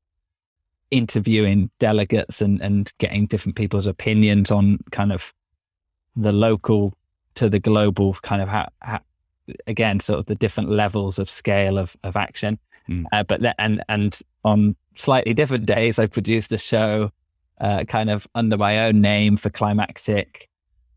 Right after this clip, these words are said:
Speaker 1: about the climate activism and, and really on the streets, talking to the different people that were marching and,
Speaker 2: Mm.
Speaker 1: uh, kind of hearing the sounds of protest and, and of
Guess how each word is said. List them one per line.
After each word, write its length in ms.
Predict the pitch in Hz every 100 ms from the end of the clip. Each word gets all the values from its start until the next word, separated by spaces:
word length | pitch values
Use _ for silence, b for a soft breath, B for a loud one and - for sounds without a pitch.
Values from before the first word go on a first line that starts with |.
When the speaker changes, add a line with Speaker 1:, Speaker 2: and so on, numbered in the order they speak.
| _ -
Speaker 1:
about 400 | 104 110 101 107
the 100 | 101
climate 340 | - 107 101
activism 680 | 107 - - 101 98 98 98
and, 160 | 95 95
and 360 | 98 98 95 - _
really 320 | - 107 101 104
on 160 | 101
the 80 | 101
streets, 680 | - - 101 92 - - - _ _ -
talking 380 | 117 101 104
to 280 | 98 107 101 -
the 80 | 101
different 400 | 98 104 107 95
people 340 | 117 104 107 104
that 120 | -
were 80 | 104
marching 600 | 123 127 - 127 117 110
and, 160 | 110 - _ _ -
Speaker 2:
Mm. 220 | 87 82
Speaker 1:
uh, 320 | 98 98 -
kind 180 | - 101
of 60 | 95
hearing 400 | - 113 104 101
the 80 | 95
sounds 800 | - 107 101 101 101 95 - - _ _ _ _ _ _ _ _ _ _ _ _ 117
of 180 | 107 -
protest 680 | 113 117 - 107 95 -
and, 260 | 110 104 101
and 380 | 104 101 98 95 -
of 400 | 101 98 98 -